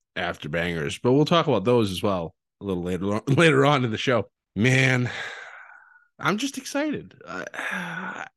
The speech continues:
I, I love, I love that I can say that with, with no, with no falseness in my voice. Uh, when it comes to a W W E show, uh, things have just turned around,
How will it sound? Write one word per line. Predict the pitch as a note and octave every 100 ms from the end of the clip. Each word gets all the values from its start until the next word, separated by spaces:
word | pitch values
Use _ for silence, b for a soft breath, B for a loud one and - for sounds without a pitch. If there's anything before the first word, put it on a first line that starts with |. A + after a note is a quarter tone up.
| _ -
I, | C3 -
I | - D#3+
love, | D3+ D#3+ F#3 E3+ -
I |
love | A#2+ D#3+
that | D#3 C#3+
I |
can | C3+ A#2+
say | - C3+
that | C#3 C3+ - -
with, | A#2+ G2 -
with | G#2+ -
no, | G#2 G#2+ G#2+ A2+ A#2 A#2 -
with | - G#2
no | G2+ G#2
falseness | - G#2+ G2+ - A#2 G#2+ G#2
in |
my | F#2+ F2+
voice. | E2+ F#2+ G2+ - - B B B B B B _
Uh, | - - G2
when | A2+
it | A2
comes | C3+ A#2+
to | -
a | C#3
W | C3+ C3 B2+ A#2 B2+ C3 C#3
W | C#3 C3 C3
E | C3
show, | C3+ - C3+ A#2 F#2 -
uh, | - G2 F#2 C#2 F2+
things | A#2 C#3 D3+
have | D3+
just | C#3+ C3+
turned | - C3
around, | G#2+ G2 G#2+ G#2 F#2